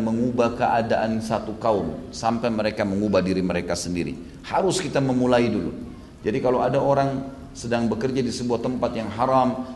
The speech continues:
tinggal di sebuah wilayah yang susah untuk ibadah, lalu dia mengatakan, "Saya harus buat apa?"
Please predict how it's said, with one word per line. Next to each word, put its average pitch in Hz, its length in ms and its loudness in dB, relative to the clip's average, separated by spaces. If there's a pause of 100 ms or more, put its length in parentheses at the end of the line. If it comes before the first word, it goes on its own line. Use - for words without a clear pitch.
tinggal 139 400 4
di 117 80 0
sebuah 120 240 4
wilayah 120 320 6
yang 113 80 2
susah 127 240 0
untuk 113 240 2
ibadah, 127 800 4
lalu 151 240 2
dia 139 80 6
mengatakan, 135 560 2
"Saya 156 240 2
harus 151 240 2
buat 127 240 4
apa?" 120 560 2